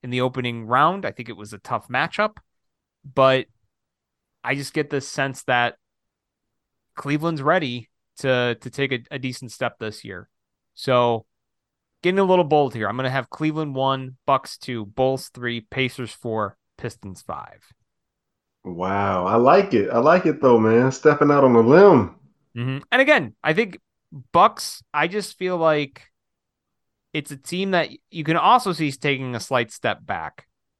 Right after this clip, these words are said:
Speaker 1: Like, here's the thing, Drew. They could easily be, like, a fifty-five win team, but I could still see Cleveland winning fifty-eight, fifty-nine.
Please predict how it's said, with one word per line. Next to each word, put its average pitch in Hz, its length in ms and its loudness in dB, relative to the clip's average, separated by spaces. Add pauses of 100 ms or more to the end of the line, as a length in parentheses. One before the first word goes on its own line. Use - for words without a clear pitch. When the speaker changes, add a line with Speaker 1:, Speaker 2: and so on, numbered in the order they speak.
(240)
Speaker 1:
Like, 127 260 -2 (420)
here's 247 180 0
the 180 80 -6
thing, 117 380 -2
Drew. 104 260 -14
They 147 140 0
could 185 220 0
easily 165 500 -4
be, 131 220 -2
like, 127 200 2
a 113 60 0
fifty-five 123 760 -2
win 113 220 -8
team, 117 400 -8 (240)
but 127 100 0
I 123 60 0
could 120 160 -12
still 135 220 -4
see 123 200 -8
Cleveland 120 500 -6
winning 110 420 -8 (420)
fifty-eight, 131 540 -2
fifty-nine. 113 680 -6